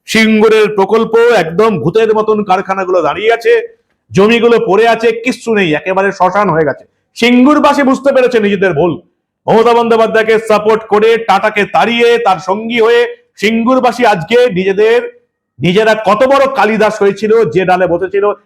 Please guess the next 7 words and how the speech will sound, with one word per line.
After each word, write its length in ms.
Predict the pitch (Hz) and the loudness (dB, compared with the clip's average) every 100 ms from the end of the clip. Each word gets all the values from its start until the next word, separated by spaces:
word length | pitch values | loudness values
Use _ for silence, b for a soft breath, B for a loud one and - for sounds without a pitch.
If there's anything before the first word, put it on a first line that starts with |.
| _ | _
সেই 220 | 190 196 | -2 0
ডালটাই 460 | 165 180 202 208 202 | 2 0 2 0 0
কেটে 240 | 190 196 | -2 -2
ফেলে 220 | 185 214 | 0 0
দিয়েছে। 540 | 214 214 226 220 - - | -2 -2 0 -2 -4 -6
সিঙ্গুরবাসী 680 | 214 220 214 233 220 190 208 | -2 0 2 2 2 0 2
বুঝেছে, 520 | 180 214 214 226 - | 2 2 2 -2 -2